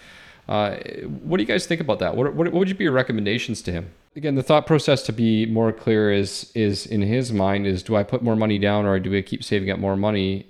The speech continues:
um, uh, uh, with the market constantly moving and trying to get that more extra down payment money?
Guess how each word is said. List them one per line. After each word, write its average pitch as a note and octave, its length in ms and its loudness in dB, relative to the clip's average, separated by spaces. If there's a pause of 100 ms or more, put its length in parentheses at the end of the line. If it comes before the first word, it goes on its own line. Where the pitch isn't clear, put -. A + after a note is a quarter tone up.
(140)
um, F#2 800 -2 (160)
uh, G2 360 -10
uh, G2 340 0
with G2+ 180 -4
the G2 60 -4
market G#2+ 400 -2
constantly G2 540 -4
moving B2 500 0
and F#2+ 160 -2
trying G#2 180 0
to F#2+ 60 -2
get F#2+ 120 -4
that F#2 120 -4
more F#2+ 160 -6
extra F#2 220 -6
down F2+ 140 -4
payment A#2 260 -2
money? F#2+ 260 -2